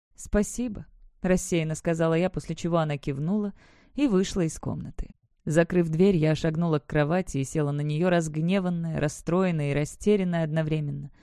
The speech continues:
Раду знал, как страшно и одиноко мне было. Я с трудом сдержала порыв найти его и немедленно потребовать объяснений. Останавливала только просьба Лупы. Я встала и начала раздеваться,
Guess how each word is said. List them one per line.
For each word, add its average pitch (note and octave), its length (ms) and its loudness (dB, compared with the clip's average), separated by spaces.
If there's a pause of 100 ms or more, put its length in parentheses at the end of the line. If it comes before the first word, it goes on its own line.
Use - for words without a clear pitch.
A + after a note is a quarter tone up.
(560)
Раду B3 360 4
знал, A3+ 440 4
как A3+ 220 0
страшно A3+ 520 2
и A3+ 60 2
одиноко G#3 540 2
мне G3 220 0
было. F3 360 -6 (520)
Я F#3 160 6
с - 100 -4
трудом G3+ 400 4
сдержала F3+ 480 2
порыв F#3 380 2
найти F3+ 480 -2
его E3+ 160 2
и E3+ 80 0
немедленно G3+ 580 0
потребовать G#3 580 0
объяснений. F#3+ 760 -4 (520)
Останавливала F#3 760 2
только G3 300 -2
просьба G3 420 2
Лупы. F#3+ 500 -2 (600)
Я E3+ 180 2
встала F3+ 440 2
и D#3 80 0
начала D#3 400 2
раздеваться, D3 760 -2